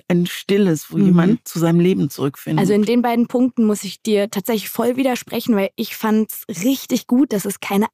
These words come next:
Speaker 2: einzige Stelle gab, in der man Raphael ins Herz gucken kann oder in den Kopf gucken kann, dass sie das nicht gemacht hat, weil so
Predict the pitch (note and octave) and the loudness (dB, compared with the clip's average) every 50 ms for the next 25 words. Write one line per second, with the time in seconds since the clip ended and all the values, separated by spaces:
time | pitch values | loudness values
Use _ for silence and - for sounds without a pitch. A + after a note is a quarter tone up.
0 | _ - G3+ G#3 A3+ B3+ C4+ - - A#3+ A3 A#3 A#3 - - - G3+ G3+ G3+ F#3+ | _ -4 -2 2 2 2 2 0 -4 -4 -2 -2 -2 -2 -2 0 0 0 0 0
1 | F3+ F3+ F3+ F3+ F3+ F3+ F3+ F3 F#3 F#3 F#3 F3+ F3+ F3+ F3+ F3 F3 F#3+ - _ | 0 -2 -4 -2 0 0 0 2 2 2 2 2 2 2 0 0 -2 -4 -6 _
2 | _ _ _ - F3 F#3 F#3 F3+ - F3+ - - - F#3 F3+ F3 F3+ F3 F3 F3 | _ _ _ -6 -4 -4 -4 -2 -4 -6 -4 -2 -2 0 0 0 0 0 -2 -4
3 | F#3 G3+ A3 _ - F#3 F3 F#3 F3 - - - - - - G3 F3+ G#3 G#3+ - | -6 -8 -12 _ 0 0 2 2 0 -4 -10 -16 -10 -6 -4 -4 -4 -4 -6 -8
4 | - - - - - _ - A3+ F#3 G3+ G3+ - - G3+ G3+ G#3 G3+ F#3 F3+ F3 | -12 -16 -16 -16 -16 _ -6 -2 0 0 -2 0 -2 -2 0 0 2 2 0 0
5 | E3+ - A3+ G3+ - - - - - G#3 F#3+ G3 G#3 G#3 G#3+ A3 G#3 G3 F3+ - | -2 -2 -4 -6 -4 -6 -6 -4 -2 -4 -2 0 0 0 2 2 0 0 -2 -4
6 | - F#3+ G3 F3 G3+ F#3+ - - - G3 A3+ C4+ C4 - - A#3 G3+ G#3 G#3 G#3 | -4 -4 -2 -2 -2 -4 -6 -6 -2 0 2 2 0 0 0 0 0 0 0 -2
7 | - G#3+ F#3 F3+ F3+ F#3 F#3 F#3 E3+ G3 G3+ G#3 | -4 -6 -6 -4 -2 0 0 2 2 2 2 2